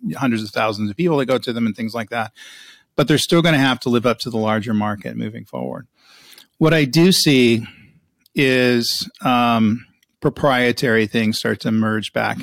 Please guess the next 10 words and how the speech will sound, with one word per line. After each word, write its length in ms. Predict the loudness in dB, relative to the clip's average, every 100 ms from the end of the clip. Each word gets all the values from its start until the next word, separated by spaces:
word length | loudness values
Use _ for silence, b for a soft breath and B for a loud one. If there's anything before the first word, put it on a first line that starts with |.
| -6
into 280 | -4 -4 -6
our 100 | -8
environment. 600 | -8 -8 -8 -8 -10 -10
So, 380 | -6 -4 -4 -6 b b b b b _
um, 560 | -2 0 2 2 -2 -4 0
open 300 | 0 4 2
systems, 640 | 4 0 2 2 2 0 0
you 60 |
know, 80 | -2
pe-, 100 | -2